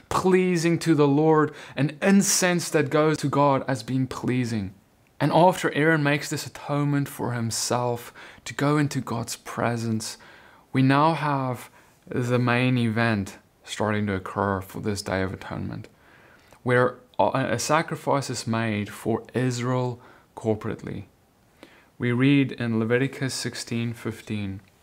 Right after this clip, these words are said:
"Then he shall kill the goat of the sin offering that is for the people,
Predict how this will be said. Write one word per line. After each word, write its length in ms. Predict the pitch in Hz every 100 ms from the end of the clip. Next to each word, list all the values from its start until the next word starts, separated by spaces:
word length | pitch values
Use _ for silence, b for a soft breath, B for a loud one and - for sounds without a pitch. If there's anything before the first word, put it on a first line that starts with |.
| b b b b
"Then 320 | 117 117 151 202
he 180 | 226
shall 260 | 196 - 156
kill 300 | 151 165 160
the 140 | 139
goat 380 | 123 127 127 139
of 260 | - 123 117
the 120 | 123
sin 480 | - - - 165 170
offering 600 | 117 110 - 107 104 98
that 160 | 107
is 160 | 110 110
for 580 | - - 131 143 160 160
the 140 | 151
people, 680 | 139 170 165 110 110 104